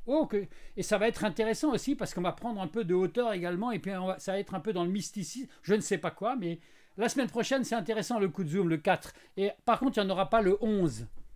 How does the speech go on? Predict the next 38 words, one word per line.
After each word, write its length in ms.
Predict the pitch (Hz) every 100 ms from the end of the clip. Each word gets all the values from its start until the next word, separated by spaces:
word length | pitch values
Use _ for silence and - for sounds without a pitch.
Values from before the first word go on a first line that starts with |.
| - -
Le 120 | - 185
onze, 440 | 208 226 156 175
je 140 | 147 165
serai, 340 | - 180 185
euh, 220 | 160 139 139 - - -
dans 160 | 156
le 140 | 170 165
zoo 200 | 127 190
de 60 |
Beauval 460 | 143 175 151 180 185
avec 200 | 160 151
Anastasia 600 | 165 170 - 180 135 170
Guignard 500 | 143 165 170 180 -
quelque 260 | 165 147
part, 300 | - 175 180
donc 140 | 151 151
on 20 |
ne 60 | 147
fera 200 | 160 131
pas 120 | 156
de 160 | 139
coup 160 | 131 143
de 60 | 117
Zoom. 140 | 113
Voilà, 200 | 139 135 - -
ce 100 | -
sera 220 | 156 - 185
mes 160 | 196
va-, 120 | 151 -
les 120 | 185
vacances. 540 | 170 - 131 117 - - - - - - - -
Euh, 160 | 208 202
je 100 | 156
vous 80 | 285
souhaite 300 | 269 262 247
une 180 | 208 196
bonne, 320 | 196 214 202
euh, 380 | 190 180 180